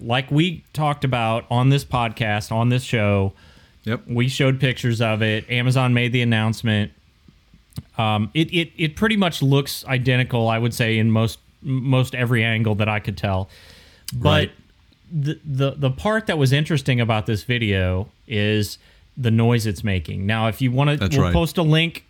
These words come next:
Speaker 1: to the video. Go to our website, parts counter guru dot com. There's a tab at the top. It's mentioned on the podcast. Click on this episode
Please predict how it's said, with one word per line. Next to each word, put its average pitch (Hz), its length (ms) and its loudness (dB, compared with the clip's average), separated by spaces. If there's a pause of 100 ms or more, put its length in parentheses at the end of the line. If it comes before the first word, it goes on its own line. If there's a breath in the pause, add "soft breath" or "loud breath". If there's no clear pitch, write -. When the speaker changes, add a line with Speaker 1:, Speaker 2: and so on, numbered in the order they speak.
(120)
Speaker 1:
to 151 100 0
the 147 80 2
video. 139 320 2
Go 131 160 2
to 135 120 4
our 139 160 2
website, 131 520 0
parts 123 180 -2
counter 123 200 0
guru 123 280 0
dot 117 240 -2
com. 110 360 0
There's 107 180 2
a 104 40 -2
tab 123 280 -4
at 127 40 -8
the 131 80 -2
top. 113 300 -2
It's - 140 -20
mentioned 117 340 2
on 117 100 0
the 113 80 2
podcast. 104 680 -2 (600 soft breath)
Click 127 200 0
on 127 140 4
this 123 180 2
episode 110 680 0